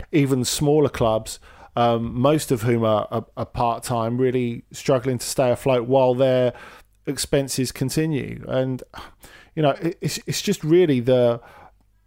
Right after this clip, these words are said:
the, the, the language used by, um, the National League has, has been quite confrontational, I think. Um, you know, th-, there's been, um, a, a lot of, uh, talk of,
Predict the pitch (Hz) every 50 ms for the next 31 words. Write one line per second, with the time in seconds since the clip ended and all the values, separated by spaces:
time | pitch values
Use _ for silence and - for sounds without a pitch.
0 | _ _ _ - - 143 135 127 123 - 127 - 131 131 123 - 135 135 143 147
1 | 151 156 151 135 131 120 117 - - - - - _ _ _ _ - 127 127 131
2 | 131 123 117 104 - - - _ _ _ 127 120 117 113 110 113 110 - - _
3 | - 113 110 107 107 107 104 113 110 101 - - _ _ _ _ _ - - _
4 | _ 123 120 113 120 117 104 - - 139 120 117 117 117 110 107 117 110 - -
5 | - 127 - - - 139 139 135 - - 151 131 120 - - - 127 113 - 120
6 | 113 - - 127 127 123 - - 113 110 110 110 113 131 139 - 113 104 - -
7 | 113 110 - - _ _ _ _ 107 107 107 104 104 104 101 _ - - - -
8 | - - _ _ - 135 123 113 110 110 - - 127 123 131 123 117 - - 127
9 | 120 117 113 113 110 110 - _ _ 117 110 107 104 107 104 110 - - _ _
10 | _ 135 120 - - 127 120 123 120 117 117 113 104 - - - _ - - -
11 | - - _ _ 120 113 110 110 104 - - - 135 123 113 - 127 117 104 -
12 | -